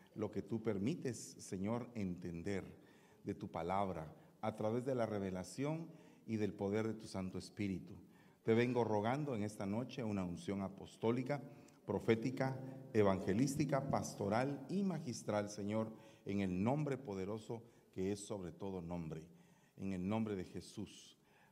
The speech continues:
para que nos puedas ayudar a poder caminar en este sendero que has puesto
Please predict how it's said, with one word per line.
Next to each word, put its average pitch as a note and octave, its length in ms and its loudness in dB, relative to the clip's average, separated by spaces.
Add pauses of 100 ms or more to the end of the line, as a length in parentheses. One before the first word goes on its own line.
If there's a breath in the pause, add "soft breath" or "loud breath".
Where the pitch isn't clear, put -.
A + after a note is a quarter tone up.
para F#2 240 -4
que F#2 80 -6
nos F#2 160 -6
puedas G#2 480 -2 (320 loud breath)
ayudar A2+ 800 -4 (220 loud breath)
a G2 160 -2
poder F#2+ 400 -2
caminar G#2 600 -2
en G2 180 -4
este G2+ 500 -2 (200 loud breath)
sendero G#2+ 680 -2
que A2 100 -4
has G#2 140 -6
puesto D3+ 520 -6